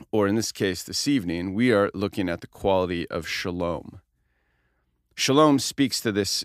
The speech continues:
greater idea, not just of peace, but of wholeness and right relationships, justice, salvation, and righteousness. Shalom is a space where everything is right with the world.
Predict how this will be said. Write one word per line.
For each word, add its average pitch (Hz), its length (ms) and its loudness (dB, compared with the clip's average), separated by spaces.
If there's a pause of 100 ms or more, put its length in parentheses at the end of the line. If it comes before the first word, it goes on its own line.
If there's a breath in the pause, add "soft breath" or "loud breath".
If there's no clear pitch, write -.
greater 113 640 4
idea, 92 420 0
not 113 160 2
just 110 320 -4
of - 180 -14
peace, 104 400 -4
but 95 160 -2
of 82 160 -4 (460 soft breath)
wholeness 104 640 0
and 92 160 -4
right 104 180 2
relationships, 92 1080 -6
justice, 92 800 -2 (380)
salvation, 87 920 -2 (340)
and 87 160 -4
righteousness. - 800 -6 (1400)
Shalom 139 720 6
is 110 180 2
a 87 80 -6 (380)
space - 640 -2
where 95 200 2 (120)
everything 95 760 0 (540)
is 80 160 -6
right 82 340 -2
with - 180 -14
the 78 80 -10
world. - 400 -14